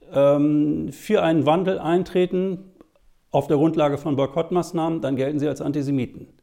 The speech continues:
Manchmal habe ich das Gefühl, dass der politisch korrekte Palästinenser aus der Sicht hiesiger Meinungsmacher oder Entscheider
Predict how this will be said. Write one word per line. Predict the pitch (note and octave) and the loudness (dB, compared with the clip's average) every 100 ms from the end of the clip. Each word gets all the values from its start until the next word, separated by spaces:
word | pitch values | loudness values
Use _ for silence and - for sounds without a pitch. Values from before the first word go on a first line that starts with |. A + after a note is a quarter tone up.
| _ _ _ - - - | _ _ _ -20 -10 0
Manchmal | F3 F3+ G#3+ G#3+ - D3 | 0 2 0 0 -2 -2
habe | E3+ F3 F3+ | 0 0 0
ich | E3+ E3+ E3+ | 0 0 -2
das | - D3 - | -6 -6 -4
Gefühl, | D#3+ D#3 F#3 F#3+ G3 | -4 -2 -2 -2 0
dass | D#3+ D#3 | -2 -2
der | D#3+ D#3 | -2 -2
politisch | F3 A3+ A3+ G3+ - | 0 0 0 -4 -4
korrekte | D3 E3+ F3+ F3+ | -2 -2 -2 -8
Palästinenser | - C#3+ C3+ - B2+ C3+ A#2 A2 A#2+ - _ _ _ - - | -6 -6 -6 -4 0 0 0 -4 -10 -18 _ _ _ -20 -2
aus | C#3 D3+ | -2 2
der | D3 | 0
Sicht | A#2+ B3 F#3+ - - - - - | 2 0 -2 -6 -14 -18 -16 -4
hiesiger | E3+ E3 D#3 | -2 0 0
Meinungsmacher | C3+ D#3+ E3 C3+ C3+ A#2 D3+ | 0 0 0 0 -4 -2 -2
oder | B2+ B2 | -2 -2
Entscheider | B2 G#2+ D3 C#3 D3+ E3 E3+ | -4 -6 -2 -2 0 -2 -2